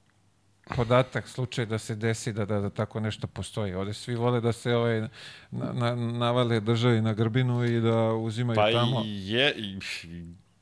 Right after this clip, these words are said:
Speaker 2: jeste tako, ne, ne znam, ne znam to da objasnim. Ima, ima entuzijazista, nije, evo i u Borcu i P S Fashion pomaže godinama, Borac, znam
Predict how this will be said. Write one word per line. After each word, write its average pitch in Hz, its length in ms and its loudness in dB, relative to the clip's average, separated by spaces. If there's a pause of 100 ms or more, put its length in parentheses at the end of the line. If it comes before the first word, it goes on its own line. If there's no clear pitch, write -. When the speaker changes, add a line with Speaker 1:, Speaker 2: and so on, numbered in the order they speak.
(140)
Speaker 2:
jeste 95 520 0
tako, 101 320 -2
ne, 101 200 0
ne 101 200 0
znam, 90 140 -4
ne 107 120 0
znam 107 200 -4
to 104 120 -4
da 101 100 -4
objasnim. 98 460 -4
Ima, 110 220 -4
ima 127 220 -2
entuzijazista, 87 680 -4
nije, 90 240 0
evo 82 140 0
i 82 60 0
u 80 60 -4
Borcu 80 840 -6 (300)
i 76 440 -6 (260)
P 80 180 -4
S - 100 -12
Fashion 80 300 -6
pomaže 76 380 -8
godinama, 76 560 -8
Borac, 76 540 -10
znam 76 280 -12